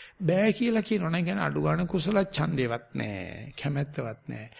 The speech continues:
මේක කැඩෙන වෙලාවක් හිතන්න බණක් අහලා ඕ කරන්න හිතනොත් ඒ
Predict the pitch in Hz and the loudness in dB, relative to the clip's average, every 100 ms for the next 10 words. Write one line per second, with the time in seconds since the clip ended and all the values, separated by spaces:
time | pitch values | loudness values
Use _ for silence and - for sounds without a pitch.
0 | - - 190 233 233 147 165 220 262 247 | -18 0 2 4 4 4 6 6 6 4
1 | 247 247 - 220 202 180 135 123 113 - | 0 -2 -2 -2 0 0 0 0 -2 -2
2 | 107 120 165 185 208 196 160 151 160 143 | -2 0 0 2 0 0 2 4 4 2
3 | 151 185 208 143 151 - - - - - | 2 4 4 2 -2 -14 -16 -18 -16 -12
4 | 160 | -10